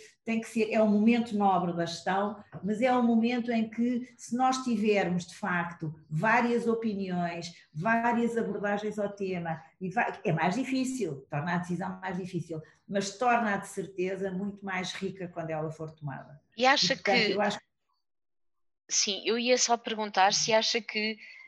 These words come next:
Speaker 2: eh, é preciso ser aquilo que muita, eu já ouvi essa expressão, já me chamaram isso,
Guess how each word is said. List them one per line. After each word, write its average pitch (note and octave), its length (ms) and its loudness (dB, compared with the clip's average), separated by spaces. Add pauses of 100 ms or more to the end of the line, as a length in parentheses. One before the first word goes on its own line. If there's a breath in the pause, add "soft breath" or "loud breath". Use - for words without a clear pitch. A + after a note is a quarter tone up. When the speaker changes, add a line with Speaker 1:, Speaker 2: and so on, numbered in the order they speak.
Speaker 2:
eh, F#3 420 4 (640)
é F#3+ 100 2
preciso G#3 720 2
ser G3 320 4
aquilo F#3+ 360 -4 (160)
que G3 80 -10
muita, A3+ 340 -6
eu A#3+ 160 -2
já A3 180 6
ouvi F3 400 0
essa E3 180 -4
expressão, - 440 0
já E3 160 2
me D#3+ 100 -6
chamaram D#3 480 0
isso, D#3 320 -10